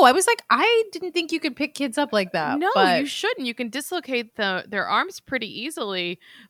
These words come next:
Speaker 2: But she, like, did it in a way that, like, she looked comfy and they seemed comfy and, like, their arms didn't, like, didn't bend. It was weird.
Speaker 1: She can do it all.
Speaker 2: Um,
Speaker 1: She can
Speaker 2: so
Speaker 1: do it all.
Speaker 2: so then, uh, it's the next day.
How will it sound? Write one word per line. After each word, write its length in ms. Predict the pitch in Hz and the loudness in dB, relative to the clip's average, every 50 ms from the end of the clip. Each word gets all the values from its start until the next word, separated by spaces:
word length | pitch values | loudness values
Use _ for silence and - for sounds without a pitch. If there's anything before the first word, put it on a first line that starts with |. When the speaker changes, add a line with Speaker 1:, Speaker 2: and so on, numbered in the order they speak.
| _ _ | _ _
Speaker 2:
But 440 | - 220 214 202 196 196 202 190 - | 2 4 4 4 4 2 2 0 -4
she, 220 | - - - 277 269 | -6 -6 -4 -2 0
like, 240 | 277 277 269 226 | 0 -2 -2 -4
did 160 | - 233 240 247 | -4 -2 0 0
it 100 | 277 277 | 0 -2
in 80 | 220 | -2
a 60 | 220 208 - | -6 -8 -6
way 100 | - 226 | -6 -4
that, 160 | 226 226 185 156 | -4 -4 -2 -2
like, 340 | 214 196 185 185 - _ - | 0 0 0 -2 -4 _ -16
she 560 | - - - - - 233 247 277 320 359 370 370 | -16 -14 -10 -8 -6 -4 -4 -4 -4 -6 -8 -10
looked 320 | 349 330 370 392 - _ - | -10 -10 -10 -12 -14 _ -16
comfy 540 | - 381 381 381 381 - - 392 359 339 | -10 -10 -10 -10 -10 -12 -10 -8 -6 -6
and 180 | 277 208 196 180 | -6 -8 -8 -6
they 240 | 180 175 185 208 262 277 | -4 -4 -2 -4 -4 -6
seemed 380 | - - 381 370 349 370 359 | -10 -10 -8 -8 -8 -10 -10
comfy 480 | - - 359 339 349 339 - - 370 - | -8 -4 -4 -4 -4 -6 -6 -6 -4 -2
and, 100 | 247 247 | -2 -2
like, 160 | 254 233 - | -2 -2 -2
their 140 | - 226 - | -2 -4 -2
arms 320 | 196 214 233 262 254 - | 0 -2 -2 -4 -6 -12
didn't, 260 | - - 240 - _ _ _ | -12 -12 -12 -12 _ _ _
like, 120 | - 202 196 _ _ _ _ | -12 -12 -12 _ _ _ _
didn't 320 | - - 202 226 180 156 - _ _ | -10 -10 -10 -10 -16 -18 -20 _ _
bend. 480 | - 175 190 240 302 392 415 415 392 - - | -6 -2 -2 -2 -2 -4 -6 -10 -12 -12 -8
It 60 | - | -4
was 180 | 262 311 - - | -4 -4 -4 -6
weird. 600 | 185 165 165 220 277 233 170 151 147 156 196 208 _ _ _ _ _ _ - - - | -12 -8 -4 0 0 0 0 -2 -4 -8 -10 -12 _ _ _ _ _ _ -20 -20 -20
Speaker 1:
She 80 | - | -14
can 120 | - 185 185 | -10 -10 -8
do 160 | 185 190 185 | -6 -4 -4
it 80 | 180 165 | -4 -4
all. 380 | 156 156 151 147 147 147 - _ _ _ _ _ _ _ _ _ _ _ - | -4 -6 -6 -6 -8 -10 -12 _ _ _ _ _ _ _ _ _ _ _ -2
Speaker 2:
Um, 300 | 214 220 220 214 214 202 | 0 2 2 0 -2 -6
Speaker 1:
She 80 | - | -8
can 80 | - 180 | -6 -6
Speaker 2:
so 60 | 170 214 | -4 -4
Speaker 1:
do 160 | 160 156 151 | -4 -4 -6
it 80 | 143 | -6
all. 300 | 139 135 131 127 135 156 156 _ _ _ _ _ _ _ _ _ _ _ _ - | -4 -4 -4 -4 -6 -8 -12 _ _ _ _ _ _ _ _ _ _ _ _ -12
Speaker 2:
so 160 | - - 247 | -8 -8 -4
then, 320 | 214 254 254 247 247 - - | -2 0 0 0 0 -2 -2
uh, 140 | 220 208 190 | 0 0 -2
it's 120 | - - | -4 -6
the 60 | - | -8
next 340 | 220 226 240 254 - - - | -4 -4 -4 -4 -6 -10 -6
day. 680 | - 208 190 185 185 180 180 180 175 180 180 180 185 196 | -2 0 0 0 0 0 0 -2 -2 -4 -4 -8 -10 -12